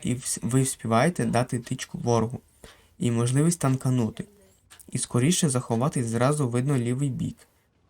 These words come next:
з якого всі і вилазять. Також видно гору, де можуть стоять противники, і накидувати у ворога, у якого теж легко попадати без засвідчення.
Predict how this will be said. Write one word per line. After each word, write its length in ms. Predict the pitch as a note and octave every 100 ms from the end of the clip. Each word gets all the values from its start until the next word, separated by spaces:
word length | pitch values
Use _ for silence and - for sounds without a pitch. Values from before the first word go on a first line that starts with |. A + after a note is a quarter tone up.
| -
з 140 | F3 B2+
якого 340 | A#2 C3+ E3
всі 280 | D#3+ - C#3
і 160 | C#3+
вилазять. 640 | A#2+ B2+ A2 A2 - - _ _ _ _ _ - - - - _
Також 360 | - D3+ E3 -
видно 300 | C3 B2+ A#2+
гору, 280 | B2+ D#3 E3
де 220 | D3+ D3+
можуть 260 | D3 D3 -
стоять 360 | C#3+ C#3+ C#3+
противники, 680 | C3+ - D3 C#3+ C3+ C#3 - - -
і 120 | A#2+
накидувати 640 | A#2+ A#2 D3 D3+ D#3 D3+ C3+
у 140 | B2
ворога, 460 | A#2+ B2 A#2+ A#2 -
у 140 | A#2
якого 480 | A2+ A2 C#3 D3+ B2+
теж 380 | - B2+ D3+ - -
легко 360 | A#2 C3+ - -
попадати 500 | A2+ G#2+ A#2 B2 A2+
без 240 | A2 A2+
засвідчення. 720 | A#2 B2 - A2 - - A#2